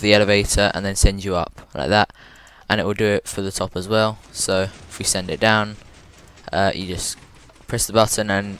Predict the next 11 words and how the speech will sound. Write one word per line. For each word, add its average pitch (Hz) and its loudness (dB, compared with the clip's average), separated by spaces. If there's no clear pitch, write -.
it 101 0
extends 104 2
the 101 2
elevator 98 0
so - -2
you 107 0
can 104 -10
go 92 0
down 98 4
again 92 -2
immediately. 87 -8